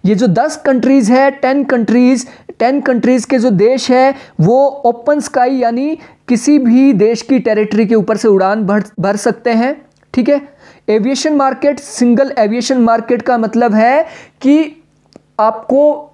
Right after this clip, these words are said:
ना तो, अ, लाइसेंस राज होगा, ना ही आपका मतलब आपको, अ, ट्रेड, टैरिफ और जो आपकी, अ, एक्साइज ड्यूटी लगती है, सीमा शुल्क लगते हैं, इस तरीके की जो झंझटें थी,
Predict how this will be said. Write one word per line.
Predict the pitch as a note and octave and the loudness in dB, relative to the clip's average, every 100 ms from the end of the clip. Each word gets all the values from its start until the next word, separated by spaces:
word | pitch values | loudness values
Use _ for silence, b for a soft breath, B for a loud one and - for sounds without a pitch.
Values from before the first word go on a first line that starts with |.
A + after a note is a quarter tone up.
| _ _ _ - | _ _ _ -4
ना | G#3 A3 | -2 0
तो, | A3+ B3+ B3+ | 0 2 2
अ, | B3 G3+ F#3+ | 0 -2 0
लाइसेंस | F#3 F#3+ G#3+ - C4 C#4 C4+ | 0 0 -2 0 0 2 2
राज | B3+ B3 | 2 0
होगा, | A3+ A3 A#3+ C4 B3+ B B - | -2 0 0 0 -6 B B -4
ना | F3 G#3 | 0 0
ही | A#3+ C#4 C#4 - | 0 -2 -2 -2
आपका | A3 - B3+ A#3+ | -2 0 -2 -2
मतलब | A3 B3+ - | -2 -4 -4
आपको, | - A3 - B3 A#3+ | -4 -4 -2 0 2
अ, | A#3+ A#3 A3 G3 | 0 0 0 0
ट्रेड, | F#3 F#3 G#3+ A3+ A#3 G3+ A#3 - - - | -2 -4 0 2 2 0 -2 -6 -10 -4
टैरिफ | A#3 A3+ A#3+ A3 - A#3+ A#3+ A#3+ B - | -2 -2 -4 -6 0 2 2 -2 B -4
और | G3 | -2
जो | G3 | 0
आपकी, | A3 A3+ A#3+ B3 A#3+ | -2 0 2 2 2
अ, | G#3+ G3+ | -2 -2
एक्साइज | G3+ - B3+ C4 F3 | -6 -4 -2 -2 0
ड्यूटी | A#3 A3 B3 | -2 0 0
लगती | A#3 A3 A#3+ A3 | 0 -2 0 2
है, | A3 A#3 | 2 0
सीमा | A#3 B3+ C4 | 0 0 0
शुल्क | A#3+ B3 A3 A#3 | 0 0 0 0
लगते | A3 A3 A#3+ | -2 -2 -4
हैं, | A3 A#3 A#3+ B B D4+ | -2 -4 -6 B B -6
इस | D4 - | -4 -2
तरीके | C#4+ C4+ C#4+ C#4 | -2 -2 -2 -2
की | C4+ C#4 | 0 2
जो | A3 C4 | 2 0
झंझटें | E3+ G3 G#3+ C#4 A#3 D4 D4+ | 0 0 2 0 0 0 0
थी, | C#4 C4+ C#4+ | 0 2 2